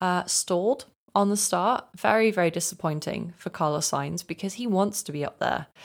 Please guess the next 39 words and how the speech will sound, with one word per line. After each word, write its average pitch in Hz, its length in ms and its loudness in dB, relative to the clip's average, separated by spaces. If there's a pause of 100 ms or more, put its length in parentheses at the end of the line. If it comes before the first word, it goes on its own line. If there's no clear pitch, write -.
(140)
He 240 180 -4
knows 220 420 0
that - 100 -8
that - 180 -6
Ferrari 160 420 -4
is 160 220 -6
good 208 220 -4
enough 160 480 -2
to 156 340 -4 (540)
at - 160 -4
least 233 420 -6 (720)
take 202 260 -2
on 170 200 0
Perez. 240 640 0 (180)
I 180 120 -6
know 175 260 2
that - 240 0
holding 175 640 2
Max 165 320 -4
behind 170 360 0
you 175 80 2
is, 160 160 0 (160)
is 175 240 -2
incredibly 165 480 -2
hard, 165 420 -2 (180)
but - 140 -6
they 220 120 -2
should 247 340 -4
be 220 120 -4
fighting 170 600 0
for - 180 -4
that 151 280 -4 (100)
third - 360 -2
place. - 420 -6 (300)
And 180 360 0 (180)
Sainz 190 360 0
has 202 120 -2
had 190 180 2
a, 196 200 0